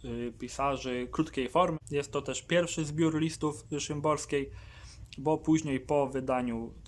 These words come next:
tych listów s-, do Filipowicza, mm, zostały wydane trzy kolejne, y, do Herberta, do, y, Kulmowej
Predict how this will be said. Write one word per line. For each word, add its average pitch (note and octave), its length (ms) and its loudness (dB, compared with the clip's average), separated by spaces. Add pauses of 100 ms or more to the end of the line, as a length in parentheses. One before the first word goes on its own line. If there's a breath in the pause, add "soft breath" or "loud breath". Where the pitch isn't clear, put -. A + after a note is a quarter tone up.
(140)
tych - 160 -4
listów C#3+ 340 -2
s-, - 180 -10 (240)
do B2+ 180 2
Filipowicza, B2+ 920 -2 (300)
mm, C3 200 -6
zostały C3 420 0
wydane B2+ 420 -4
trzy - 200 -2
kolejne, B2+ 540 0 (500 loud breath)
y, A2 360 -4
do A#2+ 340 2
Herberta, - 800 0 (320 loud breath)
do, A#2 1000 -2 (160)
y, B2+ 280 -2 (220)
Kulmowej D3 680 4